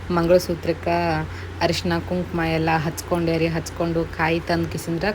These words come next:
ಕೊಟ್ರು. ಉಡ್ಯೋದಾಗ ಹಾಕ್ಕೊಂಡೆ ರೀ. ಹಾಕ್ಕೊಂಡು ಮತ್ತೆ ಅಲ್ಲಿ, ಆ, ಅವ್ರ ಪೂಜಾರಿಗೆ ಒಂದು ಇಪ್ಪತ್ತು ರೂಪಾಯಿ ಇಟ್ವಿ. ಆಮೇಲೆ ತೀರ್ಥ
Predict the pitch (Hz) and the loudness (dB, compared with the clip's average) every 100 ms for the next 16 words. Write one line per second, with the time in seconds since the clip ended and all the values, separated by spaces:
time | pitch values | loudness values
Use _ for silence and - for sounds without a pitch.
0 | - 165 - 165 233 262 - - - - | 2 2 2 0 0 0 -4 -12 -12 -6
1 | 190 180 165 170 170 175 165 143 165 160 | 4 4 6 4 4 2 0 0 -2 0
2 | 160 160 175 165 - 160 165 165 156 - | 0 0 0 -2 -2 0 0 2 0 0
3 | 160 156 160 185 165 156 - - 160 156 | -2 0 0 2 4 2 -2 -6 -2 0
4 | 151 156 156 151 170 156 160 151 156 180 | 0 2 2 0 -2 2 2 2 0 0
5 | 165 160 151 - 156 160 - 156 160 147 | 0 0 -2 -4 -6 -6 -2 0 0 -2
6 | - 156 160 147 151 151 156 - - - | -2 2 2 2 0 0 -2 -6 -14 -12
7 | - - - 196 170 | -12 -12 0 2 6